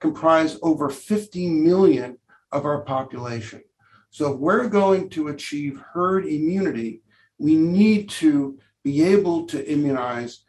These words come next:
children who are less than twelve years of age. Now, you've also heard and seen that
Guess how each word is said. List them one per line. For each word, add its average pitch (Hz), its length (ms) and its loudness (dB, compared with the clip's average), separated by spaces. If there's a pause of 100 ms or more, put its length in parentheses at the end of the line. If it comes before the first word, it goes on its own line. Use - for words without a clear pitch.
(260)
children 139 400 0
who 127 140 -6
are 123 100 -6
less 135 300 -6
than 120 160 -10
twelve 120 340 -10
years 110 280 -8
of 117 100 -8
age. 120 500 -6 (1000)
Now, 196 140 4
you've 196 200 2
also 196 640 2 (260)
heard 190 400 2
and 156 180 -4
seen 190 520 0
that 143 240 -4